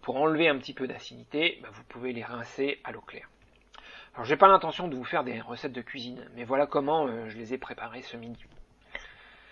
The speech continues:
En fait, euh, j'ai rincé les choux et je les ai accompagnés d'un peu de riz, de betterave jaune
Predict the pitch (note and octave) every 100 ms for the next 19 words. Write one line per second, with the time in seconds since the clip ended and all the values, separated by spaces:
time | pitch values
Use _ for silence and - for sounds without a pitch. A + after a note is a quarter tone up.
0 | - - _ - D#3 - D3+ C3 B2+ A#2+
1 | A2+ G#2+ C3+ C#3 B2+ A2+ C3+ D3 D#3+ C3
2 | A#2+ - G#3+ D4 _ _ - F#3+ G3 C#3+
3 | C#3+ D3+ C3 D3+ F3 C#3+ - B2+ B2 A2+
4 | C3+ D3+ B2+ G#2+ - A#2+ - A#2 E3 -
5 | _ - A#2 A#2+ G#2+ B2+ D#3 - D3+ C#3+
6 | B2 A2 A#2 A2+ A#2+ D#3